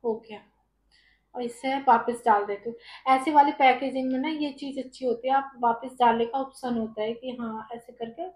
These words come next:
उल्टा डाल दो, तो ये, इस बात का तो फायदा है ऐसी पैकेजिंग में। जितना भी एक्स्ट्रा आया वापस कर दो, नहीं तो fit me वगैरह में वापस नहीं होता यार, बड़ा ही टंटे हूँ उसमें। जल्दी से blend करते हैं, blend, blend, blend, ब्लेंड।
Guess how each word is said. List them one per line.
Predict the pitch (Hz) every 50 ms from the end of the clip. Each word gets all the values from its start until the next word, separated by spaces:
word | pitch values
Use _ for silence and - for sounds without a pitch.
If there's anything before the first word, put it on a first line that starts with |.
| - 247
उल्टा | 233 226 - 240 233
डाल | 233 220 214 220 226
दो, | 226 254
तो | 262 - _ _ _ _ _ _ _ _ _ _ _ _ _ _ 262 262
ये, | 254 247 240 254 - _ _ _ _
इस | 269 - -
बात | 262 254 254 254 -
का | 262
तो | 247 277 269
फायदा | - - 247 220 208 208 220
है | 226 220 208
ऐसी | 202 - - 214
पैकेजिंग | - 202 196 - - 202 190 208 202 202
में। | - _ _ _ _ _ _ - - - _ _ _ _ - - - _ _ - - - _ _ _ _ _ _ _ _ _ _ _ _ _ _ -
जितना | - 269 262 269 269 269
भी | 277 269
एक्स्ट्रा | 262 262 - - 277 262
आया | 254 247 247 254
वापस | 262 254 247 240 247 240 240 -
कर | 247 226 226
दो, | 226 240 226 226 - _ _ _ _ _ _ _ _ _ _
नहीं | 277 277 269 277
तो | 277 285
fit | 285 - 294 277 277 269 277
me | 277 285 294 269
वगैरह | 277 269 269 262 262 262 262
में | 262 277 285
वापस | 277 247 233 226 - - 247 247 - -
नहीं | 254 254 247
होता | 226 208 - - 214 208
यार, | 208 214 214 214 - - _ _ _ _ _ _ _ -
बड़ा | 247 240 233 240 247
ही | 247 247 247 254 254
टंटे | 254 - 240 226 226 220 226 226
हूँ | 220 214 214 220
उसमें। | 220 - 233 226 220 - - - - - _
जल्दी | 247 277 285 285 277 302 302
से | - 339 330
blend | - 262 254 247 240 247 247 254 254
करते | 254 233 233 - 247
हैं, | 254 254 247
blend, | 240 233 226 226 233 233
blend, | 226 226 226 226 226 226
blend, | 226 226 226 220 220 226 226
ब्लेंड। | 226 220 226 233 233